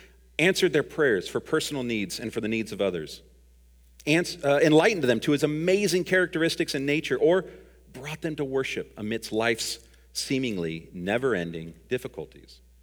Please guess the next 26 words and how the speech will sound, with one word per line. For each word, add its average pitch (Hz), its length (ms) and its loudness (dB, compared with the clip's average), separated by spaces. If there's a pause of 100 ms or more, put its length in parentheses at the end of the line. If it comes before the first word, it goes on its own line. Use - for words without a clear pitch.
(760)
They 135 260 2
do 160 180 0
these 127 220 -2
things 95 320 -4
not 117 260 -4
so 117 300 0
they 95 360 -4
would 87 220 -6
be 82 120 -6
loved 82 340 -4
by 80 140 -10
God, 76 340 -14 (260)
our 92 140 -4
good 82 320 -4
God, 76 340 -14
but 110 200 2
out 107 120 2
of 82 160 -6
gratitude, 87 800 -4 (720)
out 95 100 0
of 90 80 -2
thankfulness 98 600 -4
for 95 240 -6
his 80 160 -10
goodness. - 420 -20 (160)
It's 120 220 0